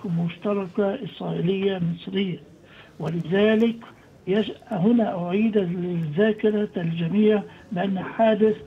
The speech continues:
مؤسف وقع في شهر يونيو من العام الماضي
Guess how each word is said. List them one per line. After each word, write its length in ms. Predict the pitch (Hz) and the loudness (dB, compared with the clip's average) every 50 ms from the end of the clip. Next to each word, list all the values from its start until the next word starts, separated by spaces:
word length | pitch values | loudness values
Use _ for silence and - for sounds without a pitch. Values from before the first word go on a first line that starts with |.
| - - - - - - | -20 -20 -20 -16 -2 2
مؤسف 600 | 190 247 285 277 - - - 240 240 240 - - | 2 2 2 0 -4 -2 0 0 0 0 -2 -8
وقع 540 | 214 202 220 220 - 214 208 208 214 220 208 208 - - - - - | -4 -4 -4 -2 -2 0 0 2 4 2 2 0 -6 -18 -20 -18 -8
في 280 | - 208 196 190 185 170 - - - - - - - 196 170 | -6 -6 -4 -4 -6 -6 -8 -10 -20 -20 -18 -10 -4 -4 -4
شهر 420 | 175 - 233 226 208 208 208 185 | -2 2 2 2 2 2 0 0
يونيو 380 | 180 196 214 214 208 202 202 202 | 2 4 4 4 4 4 4 2
من 220 | 196 190 180 170 165 | 2 0 -2 -4 -2
العام 320 | 156 165 196 214 214 202 | -2 0 2 2 2 2
الماضي 560 | 180 165 160 180 214 226 220 226 240 240 226 | 0 -2 -2 0 0 0 2 2 2 0 0